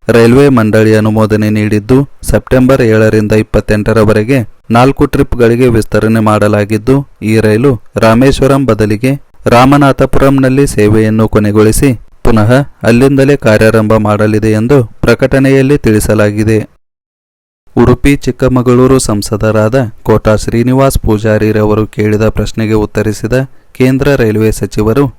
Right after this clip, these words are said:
ಅರೆಬೆಟ್ಟ ಕ್ರಾಸಿಂಗ್ ನಿಲ್ದಾಣದ ಅಭಿವೃದ್ಧಿಯ ವೆಚ್ಚವನ್ನು ಹಾಸನ ಮಂಗಳೂರು ರೈಲು ಅಭಿವೃದ್ಧಿ ನಿಗಮ ಭರಿಸಲಿದ್ದು, ಹಾಸನ ಮಂಗಳೂರು ರೈಲು ಮಾರ್ಗದ ಸಕಲೇಶಪುರ ಸುಬ್ರಹ್ಮಣ್ಯ ರಸ್ತೆ ಘಾಟ್ ವಿಭಾಗದ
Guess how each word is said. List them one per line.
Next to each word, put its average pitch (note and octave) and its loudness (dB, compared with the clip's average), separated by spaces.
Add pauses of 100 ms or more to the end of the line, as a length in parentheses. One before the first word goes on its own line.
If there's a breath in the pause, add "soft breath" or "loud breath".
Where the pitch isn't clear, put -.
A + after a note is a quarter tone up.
(140)
ಅರೆಬೆಟ್ಟ C3 0
ಕ್ರಾಸಿಂಗ್ B2+ -2
ನಿಲ್ದಾಣದ G#2+ -2
ಅಭಿವೃದ್ಧಿಯ G#2+ -2
ವೆಚ್ಚವನ್ನು A2 -2 (160)
ಹಾಸನ B2+ -2
ಮಂಗಳೂರು G#2+ 0
ರೈಲು A2 0
ಅಭಿವೃದ್ಧಿ A2 -2
ನಿಗಮ G#2+ -4
ಭರಿಸಲಿದ್ದು, G#2+ -4
ಹಾಸನ C#3 0
ಮಂಗಳೂರು A2 2
ರೈಲು G#2+ 0
ಮಾರ್ಗದ G#2+ -2 (120)
ಸಕಲೇಶಪುರ C3+ 0
ಸುಬ್ರಹ್ಮಣ್ಯ A2 -2
ರಸ್ತೆ G#2+ -2
ಘಾಟ್ A2+ 0
ವಿಭಾಗದ A2 0